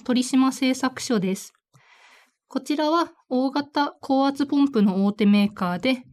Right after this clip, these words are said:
海水から淡水を製造するプラントに使われるポンプ一式を提供しています。世界各地の大型海水淡水化プラント向けに高い導入実績を誇っております。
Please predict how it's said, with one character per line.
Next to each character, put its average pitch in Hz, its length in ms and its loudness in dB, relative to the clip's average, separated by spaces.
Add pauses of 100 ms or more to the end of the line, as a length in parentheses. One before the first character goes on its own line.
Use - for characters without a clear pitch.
(120)
海 277 200 2
水 294 280 -2
か 285 140 -4
ら 277 120 0
淡 277 300 0
水 285 280 2
を 277 80 4
製 269 280 0
造 269 240 0
す 262 160 -2
る 254 140 0
プ 262 120 -8
ラ 269 140 2
ン 277 80 4
ト 285 120 0
に 277 140 6
使 - 260 -4
わ 262 140 2
れ 262 160 2
る 320 280 -2
ポ 302 120 -2
ン 269 120 2
プ 220 100 0
一 208 80 4
式 - 400 -4
を - 60 -4
提 208 260 0
供 196 240 -2
し - 80 -10
て 196 100 -2
い 190 80 2
ま 208 160 2
す。 196 300 -4 (1120)
世 - 180 -6
界 262 240 0
各 269 220 -6
地 - 200 -2
の 226 340 2
大 233 200 0
型 247 280 -2
海 254 260 -2
水 254 240 -2
淡 262 480 0
水 254 400 -2
化 254 160 -4
プ 269 120 -2
ラ 262 120 2
ン 254 140 0
ト 269 140 -2
向 254 160 4
け 262 140 -2
に 285 300 0 (180)
高 240 240 -2
い 226 60 2
導 202 260 2
入 214 160 4
実 220 380 -2
績 269 160 0
を 277 80 0
誇 196 280 -4
っ - 60 -20
て 190 100 -4
お 185 80 -2
り 180 80 -2
ま 202 140 2
す。 196 220 -4